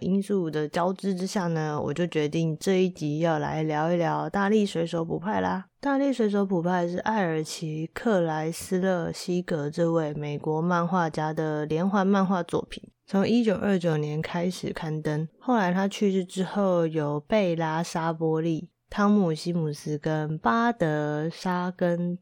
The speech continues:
道尔夫来接替。那卡通电影呢，则是在一九三三年的时候，由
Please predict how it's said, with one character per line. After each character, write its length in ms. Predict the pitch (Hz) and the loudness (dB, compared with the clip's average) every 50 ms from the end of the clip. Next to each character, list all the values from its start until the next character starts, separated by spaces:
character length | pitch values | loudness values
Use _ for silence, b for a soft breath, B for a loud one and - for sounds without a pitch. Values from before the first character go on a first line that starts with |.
| _ | _
道 200 | - 202 175 156 | -4 -2 -2 -2
尔 120 | 147 147 151 | -2 -4 -6
夫 460 | - - - 151 147 143 147 151 147 | -10 -10 -10 -8 -6 -6 -6 -6 -6
来 200 | - 147 143 143 | -4 -4 -4 -4
接 320 | 139 - - 160 151 147 151 | -6 -6 -4 -2 0 0 0
替。 320 | - - - - 170 - _ _ _ _ _ _ _ _ _ _ _ _ _ _ - | -2 -4 -6 -6 -6 -6 _ _ _ _ _ _ _ _ _ _ _ _ _ _ -4
那 120 | 220 214 | -2 -2
卡 240 | 208 - 220 208 208 | 0 0 0 0 2
通 200 | 226 247 254 254 | 4 4 4 4
电 200 | 262 262 254 226 | 4 6 6 6
影 100 | 196 180 | 6 6
呢， 220 | 180 175 175 175 | 4 4 2 2
则 240 | 165 - 170 165 170 | 2 2 0 0 0
是 260 | 170 - 185 180 175 | -2 -4 -4 -4 -4
在 400 | 170 - 170 165 160 151 151 - - | -2 -2 -2 -2 -2 -4 -6 -8 -8
一 220 | - - 202 208 202 | -4 -2 -2 -2 -2
九 220 | 196 - 147 143 | -2 -4 -6 -6
三 180 | 139 - 160 160 | -6 -6 -6 -6
三 200 | - - 175 170 | -6 -4 -4 -4
年 160 | 165 156 151 | -4 -4 -4
的 140 | 147 147 147 | -4 -6 -6
时 180 | 147 - 160 | -8 -8 -8
候， 280 | 160 165 185 180 175 175 | -4 -4 -2 -2 -2 -2
由 440 | 170 160 151 151 147 151 151 151 | -2 -2 -2 -2 -2 -4 -4 -6